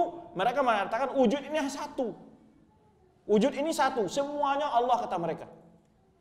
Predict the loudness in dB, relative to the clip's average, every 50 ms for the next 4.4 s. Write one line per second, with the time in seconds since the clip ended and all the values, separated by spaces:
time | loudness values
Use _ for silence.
0 | _ _ _ _ _ _ _ _ _ _ _ _ _ _ _ _ _ _ _ _
1 | _ _ _ -4 2 2 2 2 2 -4 -12 -18 -20 -20 -20 -20 -20 _ _ _
2 | _ _ _ _ _ _ _ _ _ _ _ _ _ _ 4 4 4 6 4 2
3 | 0 0 0 0 2 2 2 2 2 0 -2 -2 -4 -6 -6 -6 -6 -6 -6 -8
4 | -8 -8 -6 -6 -6 -4 -2 -2